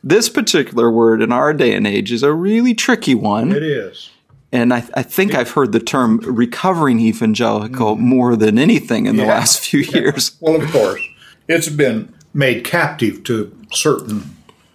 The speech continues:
Speaker 2: you know, uh, political emphases or whatever. But the evangelical stream as a, as a historic stream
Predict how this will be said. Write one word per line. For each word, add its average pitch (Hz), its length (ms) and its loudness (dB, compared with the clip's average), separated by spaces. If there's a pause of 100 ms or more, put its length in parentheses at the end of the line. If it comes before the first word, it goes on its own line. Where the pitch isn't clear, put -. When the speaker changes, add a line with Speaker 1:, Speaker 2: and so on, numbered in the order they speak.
(480)
Speaker 2:
you 131 160 0
know, 95 320 -4 (300)
uh, 113 80 -14 (100)
political 123 520 0
emphases 120 680 -2
or 98 200 -8
whatever. 151 560 0 (380)
But 147 460 -2
the 143 240 0
evangelical 143 640 0
stream 143 640 -6 (140)
as 151 440 -4
a, 127 400 0
as 123 280 -6
a 113 180 2
historic 139 600 -2
stream 180 1000 -2